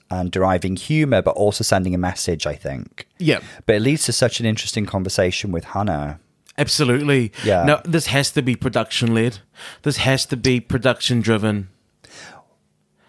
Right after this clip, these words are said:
Speaker 1: Before
Speaker 2: Like, "Oh, you're doing a topic about racism. Okay, well, Hannah does some really racist things. If you guys wanna just move to that table over there and have a discussion." <laughs>
Speaker 1: I would suggest that Queen was probably aware of this. So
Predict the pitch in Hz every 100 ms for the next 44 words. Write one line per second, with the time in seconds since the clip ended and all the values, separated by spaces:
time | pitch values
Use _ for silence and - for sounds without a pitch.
0 | - 135 123 135 147 180 165 202 220 214
1 | 226 214 202 196 202 190 180 160 170 233
2 | - 170 135 127 147 - 151 - - -
3 | 107 98 - - - - 101 160 170 95
4 | 104 98 104 98 117 117 104 113 117 110
5 | 95 139 120 120 123 110 107 101 107 104
6 | 107 123 - 120 120 - 135 135 123 104
7 | 104 101 104 104 104 - - 139 - -
8 | 170 - - - 160 127 143 151 151 -
9 | 147 156 143 - - - - 107 95 90
10 | - - 104 101 92 90 87 104 95 101
11 | 95 87 - 73 65 - - 95